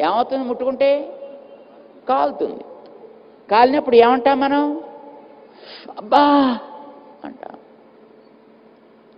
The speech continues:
లేదు, చల్లగా ఉండే ఐస్ ముక్కను ముట్టుకున్నామండి,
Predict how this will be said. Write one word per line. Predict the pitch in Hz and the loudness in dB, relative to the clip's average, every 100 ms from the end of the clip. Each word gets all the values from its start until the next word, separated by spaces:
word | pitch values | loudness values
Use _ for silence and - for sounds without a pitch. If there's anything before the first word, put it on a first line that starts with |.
| _ _ _ _ _ _ _ - | _ _ _ _ _ _ _ -4
లేదు, | 208 254 254 254 | 4 6 6 4
చల్లగా | 262 - 233 262 269 277 | -2 0 2 4 6 6
ఉండే | 262 247 - | 6 4 2
ఐస్ | 202 247 269 - 269 247 233 | 4 4 2 0 4 4 4
ముక్కను | 233 247 240 | 0 0 0
ముట్టుకున్నామండి, | 220 - 226 202 180 147 - | -2 0 0 2 2 0 -6